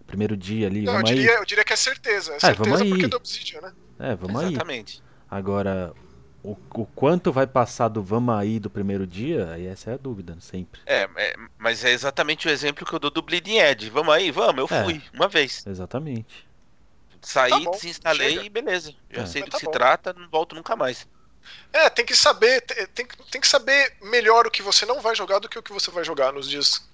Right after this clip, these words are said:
Speaker 2: que vivemos de tanta con-, tanto conteúdo, tanto jogo.
Speaker 1: Fato, fato,
Speaker 3: Exatamente.
Speaker 1: concordo.
Speaker 3: Ô, Bru, antes de você encerrar, eu só queria, é, reforçar um, um assunto que eu comentei ontem e aparentemente algumas pessoas não entenderam direito.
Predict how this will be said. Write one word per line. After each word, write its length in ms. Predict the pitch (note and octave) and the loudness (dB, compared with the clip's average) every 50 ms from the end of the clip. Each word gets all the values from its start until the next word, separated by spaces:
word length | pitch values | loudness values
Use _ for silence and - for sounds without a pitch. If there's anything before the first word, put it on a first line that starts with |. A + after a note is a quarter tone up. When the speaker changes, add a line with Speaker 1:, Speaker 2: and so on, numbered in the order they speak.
| - - | -12 -8
Speaker 2:
que 140 | - - | -8 -8
vivemos 340 | C#3+ D3 C3+ C#3 D3+ D3 C#3+ | -6 -4 -2 -2 0 2 4
de 80 | - - | 2 4
tanta 260 | - F#3 F#3+ - F#3+ | 4 4 4 4 2
con-, 200 | - - F3 C#3+ - - - - | -2 -4 -8 -10 -12 -8 -2 0
tanto 180 | G3 F#3+ - | 0 0 0
conteúdo, 440 | - G#3+ F#3 - F#3 D3 C#3 C3 C3 | -2 -4 -2 -2 -2 -2 -4 -6 -8
tanto 240 | - - E3+ - F3+ | -8 -8 -8 -6 -6
jogo. 160 | D3+ C3+ B2 | -6 -4 -4
Speaker 1:
Fato, 200 | G#2+ A#2 A#2+ - - | -6 -6 -8 -12 -12
fato, 140 | - F#2+ G2+ | -10 -8 -4
Speaker 3:
Exatamente. 440 | - G#2 G#2+ - - C3+ B2 - F#2 | -4 -4 -2 -2 -2 -2 -2 -4 -4
Speaker 1:
concordo. 320 | - A2 G#2 G2+ F#2+ F#2+ - - - - - - - - - - - - - - - - - - - | -4 -4 -4 -4 -4 -8 -14 -20 -20 -20 -20 -20 -20 -20 -20 -20 -18 -20 -20 -20 -20 -20 -20 -4 -2
Speaker 3:
Ô, 80 | - A#3 | 0 2
Bru, 280 | - - F3+ D3+ - - | 6 6 6 6 6 4
antes 200 | D#3+ F#3 - - | 2 2 0 -4
de 80 | G3+ | -6
você 260 | F3+ F3 E3+ - F3 | -6 -4 -4 -4 -6
encerrar, 380 | D#3+ D3 - C#3+ B2+ A#2 D3 D#3 | -10 -8 -4 -4 -2 2 2 2
eu 60 | D3+ | 2
só 120 | - - D3 | 0 -4 -10
queria, 320 | - - C#3 D3 F3 E3+ D#3 - | -12 -10 -6 -2 0 0 0 0
é, 360 | - B2 B2 B2+ B2+ A#2+ - - - A#2 B2 | 0 -2 0 0 0 0 0 -2 -4 -6 0
reforçar 840 | C3 D3 F3 F3+ - - F3+ D#3+ - - - D3 C#3+ C#3+ C3 - - | 2 2 2 0 0 -2 -4 -2 -4 0 2 4 6 6 4 2 -2
um, 560 | - A2 A2+ A#2+ A#2 A2+ A2+ A2 G#2+ G#2+ G2+ G#2+ | -8 -16 -16 -16 -16 -16 -18 -18 -18 -14 -8 -6
um 40 | |
assunto 400 | A2+ A2+ - - B2 A#2+ A#2 - | -6 -6 -6 -10 -14 -16 -16 -16
que 60 | - - | -16 -14
eu 40 | |
comentei 480 | - - A#2 A2+ A2+ G#2 - A2 G#2+ G#2+ | -12 -8 -6 -6 -6 -4 -2 0 2 4
ontem 400 | G#2+ A2+ B2+ C#3 - D3 C#3 C3+ | 4 2 2 0 2 2 2 2
e 60 | C#3 - | 2 2
aparentemente 880 | D#2 A#2 A#2+ - B2+ B2 B2+ - - A2+ A2+ A#2+ B2+ - C3 B2+ A#2 | 2 2 2 2 0 -2 -4 -6 -8 -8 -8 -8 -8 -8 -6 -4 -2
algumas 380 | G#2 F#2+ G#2+ A2 A#2 A#2 A#2+ - | -2 -2 -2 -2 -4 -6 -6 -6
pessoas 380 | - - G2 - A#2 A2+ G#2 | -8 -10 -8 -4 -4 -4 -4
não 140 | A2 A2 A2+ A2+ | -4 -4 -4 -4
entenderam 420 | A2 - A#2 G#2+ G#2 G#2 G#2+ A2+ | -4 -4 -4 -2 0 0 0 0
direito. 400 | A2 A#2+ A2 G2 F2+ E2+ - - | 0 0 0 0 -2 -4 -8 -14